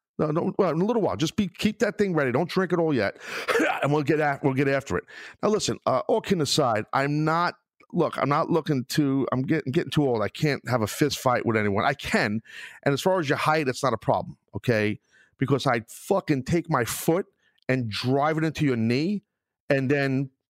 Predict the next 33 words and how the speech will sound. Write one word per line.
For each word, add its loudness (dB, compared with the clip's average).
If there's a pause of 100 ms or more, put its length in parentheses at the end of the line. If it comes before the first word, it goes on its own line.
you'd 0
be 4
my 2
height, -2 (260)
and 2
then 0
we'd 2
fight. -4 (160)
That's 0
how 2
that 0
would 0
work, -6 (140)
okay? -2 (300)
So, -2 (460)
uh, 0 (400)
Conrad, 0
I 0
do 2
get 0
angry 0
at -6
times. -2 (220)
I 2
do, 0
and 2
I 2
know 0
I 0
could -6
come 0
off 0
like, -2